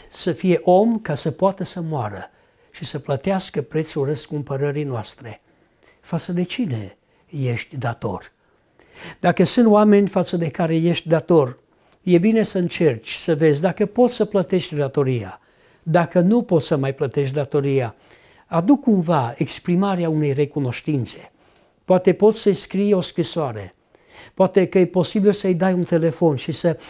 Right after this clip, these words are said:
îi amintești că ai recunoștință pentru că te-a ajutat, te-a salvat într-o anumită circunstanță. Dar mai mult decât atât,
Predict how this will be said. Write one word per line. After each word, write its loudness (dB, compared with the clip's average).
îi 4
amintești 2
că 2
ai 4
recunoștință 0
pentru 0
că -4
te-a -4
ajutat, -6
te-a 2
salvat -2
într-o -2
anumită 0
circunstanță. -6
Dar -2
mai -2
mult -2
decât -6
atât, -6